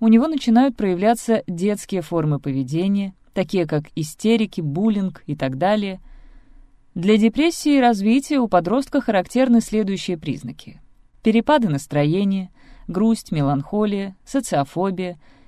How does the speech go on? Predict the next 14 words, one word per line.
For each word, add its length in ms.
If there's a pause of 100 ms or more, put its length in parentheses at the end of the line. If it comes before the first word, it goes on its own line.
(120)
переутомление, 880
бессонница 800
или, 160
наоборот, 680
длительный 640
сон, 400 (680)
мысли 380
о 100
суициде 760
или 120
убийстве 520
без 180
явного 480
намерения. 680